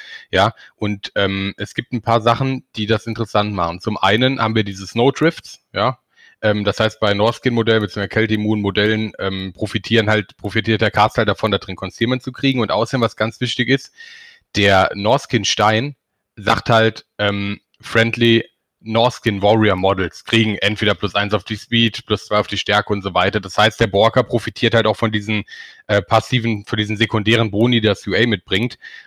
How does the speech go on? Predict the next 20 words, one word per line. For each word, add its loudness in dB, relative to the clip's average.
Und -4
also 2
in 4
der 6
Norskin-Team 2
ist -6
mir 0
das 0
dann 0
schon -2
wichtig. -2
Also -2
das -6
willst -4
du -2
dann 2
halt 2
eigentlich 0
schon -4
haben. 2